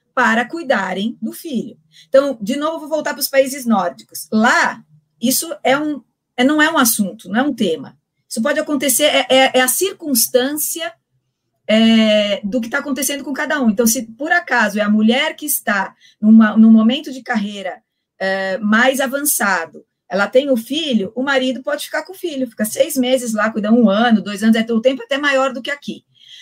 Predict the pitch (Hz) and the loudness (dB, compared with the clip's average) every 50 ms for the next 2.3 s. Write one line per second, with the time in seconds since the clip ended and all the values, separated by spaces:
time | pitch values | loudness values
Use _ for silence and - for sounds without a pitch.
0 | - - _ 214 285 370 427 330 294 262 233 196 202 262 285 302 277 - 285 294 | -20 -6 _ 0 2 2 2 2 2 2 2 2 2 2 0 0 -2 -2 -2 -4
1 | 320 349 302 285 269 269 254 254 247 240 240 214 226 220 214 233 254 247 208 180 | -2 -2 -2 0 2 4 4 4 2 2 0 0 2 2 2 2 2 2 0 -2
2 | 170 - - - - | -4 -10 -14 -16 -16